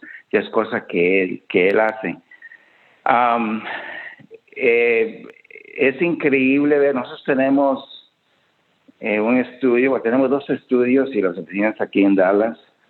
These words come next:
Am, eh, llegamos casi a cien personas. Eh, la mayoría de esas personas, eh, no son católicas. Y, eh,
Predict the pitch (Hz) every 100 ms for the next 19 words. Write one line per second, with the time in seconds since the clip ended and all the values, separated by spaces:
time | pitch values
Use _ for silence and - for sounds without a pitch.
0 | _ _ _ _ 92 92 87 85 82 80
1 | 82 - _ _ _ _ _ - - -
2 | 95 101 104 120 120 117 110 113 - 101
3 | 90 92 - 101 82 80 80 _ _ _
4 | - - _ _ _ - 104 104 101 104
5 | 104 101 101 95 101 143 170 127 101 92
6 | 117 104 104 98 117 107 117 117 117 _
7 | _ - - 101 95 90 90 110 92 -
8 | 127 - - _ _ _ _ _ _ -
9 | _ _ - 123 131 147 156 170 - -
10 | _ - 120 113 110 107 101 98